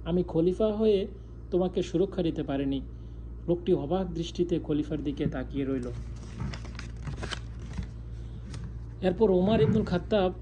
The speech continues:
আমর ইবনুল আস রাদিয়াল্লাহু আনহুর পুত্রের দিকে ফিরলেন এবং বললেন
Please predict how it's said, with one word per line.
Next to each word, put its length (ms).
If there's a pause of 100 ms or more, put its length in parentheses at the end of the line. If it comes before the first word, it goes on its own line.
(640)
আমর 300
ইবনুল 280
আস 220
রাদিয়াল্লাহু 600
আনহুর 320
পুত্রের 300
দিকে 220
ফিরলেন 340
এবং 240
বললেন 340